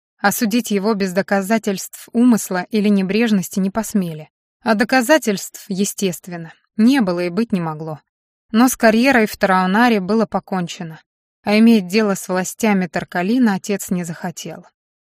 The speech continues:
Ну и перебрались мы все в материальный мир. Эту историю я узнал не сразу.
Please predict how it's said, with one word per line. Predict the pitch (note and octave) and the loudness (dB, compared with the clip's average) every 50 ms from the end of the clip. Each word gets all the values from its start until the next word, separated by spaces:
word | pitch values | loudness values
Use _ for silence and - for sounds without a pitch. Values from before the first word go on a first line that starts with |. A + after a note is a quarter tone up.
| _ _ _ _ - | _ _ _ _ 0
Ну | A3 C4+ D4 | 0 0 0
и | C4 | 0
перебрались | - B3 B3 G#3 G#3+ G#3+ A3 A#3 B3+ B3+ - - | 0 -2 -2 0 0 0 0 0 0 -2 -2 -4
мы | F#3+ F#3 | -4 -4
все | E3 - - G3+ F3+ F3 | -4 -6 -4 -4 -4 -2
в | F3 | -2
материальный | F3 F3 - - F#3+ F3 F3+ F3 E3+ E3 E3 E3 | -4 -6 -6 -6 -6 -4 -4 -4 -4 -6 -8 -8
мир. | D#3 D#3 D3+ D3+ - - _ _ _ _ _ _ _ _ _ - | -10 -12 -14 -16 -18 -20 _ _ _ _ _ _ _ _ _ -4
Эту | - C4+ C4+ - B3+ A#3+ | -4 -4 -2 2 0 0
историю | G#3+ - - - C4 B3+ A#3 G#3+ G3+ | 0 0 -2 0 0 2 2 2 2
я | G#3 A3 G#3+ | 2 0 0
узнал | G#3 F#3+ G#3 G#3+ G#3 G3+ | 2 2 2 2 2 2
не | G3 G3 | 0 -2
сразу. | F#3+ - - A3+ A#3 G#3+ E3+ D3+ F3 | -2 -4 -2 0 0 0 -2 -4 -12